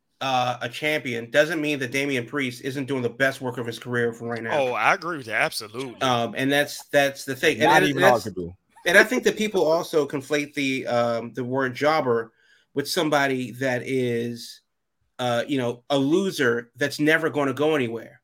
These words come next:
Speaker 1: When the real, when the real, uh, realization is the jobber is just the person that lo-, that loses.
Speaker 2: Mm-hmm.
Speaker 1: He is in there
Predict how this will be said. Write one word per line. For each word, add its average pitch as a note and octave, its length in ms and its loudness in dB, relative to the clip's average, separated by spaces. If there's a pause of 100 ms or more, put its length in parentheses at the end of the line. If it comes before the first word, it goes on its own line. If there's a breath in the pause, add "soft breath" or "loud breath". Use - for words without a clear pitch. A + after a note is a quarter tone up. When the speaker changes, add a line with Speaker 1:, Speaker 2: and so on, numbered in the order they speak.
(400)
Speaker 1:
When C#3+ 420 0
the C#3 120 -2
real, D#3 320 2 (120)
when C#3+ 140 -2
the C3+ 80 -2
real, G#3+ 240 4
uh, C3 360 -2 (180)
realization E3+ 500 -2
is B2+ 300 -4
the C3+ 120 -8
jobber E3 340 0
is D3 180 -2
just D#3 140 -12
the D#3 60 -8
person B2+ 340 -6
that B2 140 -2
lo-, E3 320 -4
that C3+ 120 -4
loses. A#3+ 440 -8 (260)
Speaker 2:
Mm-hmm. A#2 260 -20
Speaker 1:
He F#3+ 340 -2
is A3+ 240 6
in A#3+ 160 4
there C3 380 0